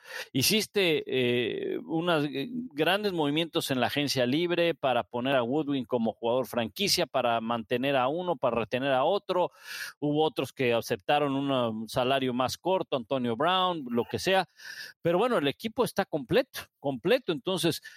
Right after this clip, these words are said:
está la responsabilidad, si le quieren llamar así, la presión, si lo quieren llamar así, de repetir, porque equipos a los cuales se les fueron algunos otros jugadores lograron repetir. Yo lo veo de esa manera y para mí yo creo que, eh, no hay un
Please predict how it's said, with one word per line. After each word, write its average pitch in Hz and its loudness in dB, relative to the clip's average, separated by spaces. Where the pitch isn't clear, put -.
está 135 0
la 208 2
responsabilidad, 147 0
si - -6
le 113 -2
quieren 127 0
llamar 127 2
así, 135 0
la 143 2
presión, 143 -2
si - -2
lo 147 2
quieren 147 -2
llamar 139 0
así, 160 -2
de 165 2
repetir, 208 -2
porque 151 2
equipos 185 -2
a 160 0
los 143 -2
cuales 180 0
se 151 0
les 135 -2
fueron 175 0
algunos 156 -2
otros 156 -2
jugadores 147 0
lograron 139 2
repetir. 117 -2
Yo 214 2
lo 214 2
veo 180 2
de 170 2
esa 143 -2
manera 123 0
y 117 0
para 131 0
mí 196 -2
yo 185 0
creo 185 -2
que, 151 0
eh, 147 0
no 185 0
hay 202 2
un 196 -6